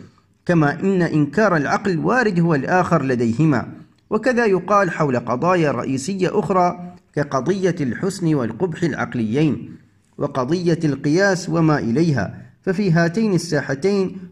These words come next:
هناك من يعول على هذه القضايا مثل ما يوجد من ينكرها، وهو معنى كون هذه التعددية تداخلية. كل ما في الأمر قد تجد الغلبة المعرفية للفكرة في هذا المذهب،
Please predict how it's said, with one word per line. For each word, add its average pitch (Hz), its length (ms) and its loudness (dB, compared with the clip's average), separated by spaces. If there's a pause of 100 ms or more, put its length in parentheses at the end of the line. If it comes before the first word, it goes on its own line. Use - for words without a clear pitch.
هناك 214 300 0
من 180 200 2
يعول 202 460 0
على 160 180 0
هذه 175 380 2
القضايا 175 580 -2
مثل 160 300 0
ما 147 140 -2
يوجد 175 400 -2
من 151 180 0
ينكرها، 135 800 -2 (340)
وهو 190 320 0
معنى 190 440 0
كون 185 340 0
هذه 175 340 0
التعددية 165 1200 -2
تداخلية. 170 1000 0 (2250)
كل 226 200 4
ما 214 200 4
في 202 120 0
الأمر 208 320 2
قد 170 300 -2
تجد 190 280 0
الغلبة 170 500 0
المعرفية 143 640 0
للفكرة 160 460 -2
في 151 200 -2
هذا 165 260 0
المذهب، 139 460 0